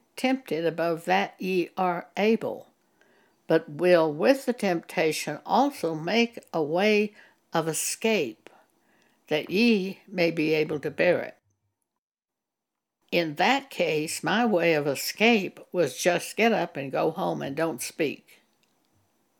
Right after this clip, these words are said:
Job once said he'd put his hand over his mouth to keep from speaking.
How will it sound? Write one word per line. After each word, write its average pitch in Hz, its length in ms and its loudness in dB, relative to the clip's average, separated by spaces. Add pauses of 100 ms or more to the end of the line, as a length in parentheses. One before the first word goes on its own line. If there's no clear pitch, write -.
(1500)
Job 208 400 4
once 175 280 2
said 180 380 0
he'd 180 260 -4
put 196 200 0
his 180 220 -2
hand 196 360 2
over 135 280 -2
his 143 280 -4
mouth 139 480 -4 (380)
to 180 100 -2
keep 202 320 0
from 165 220 -4
speaking. - 520 -6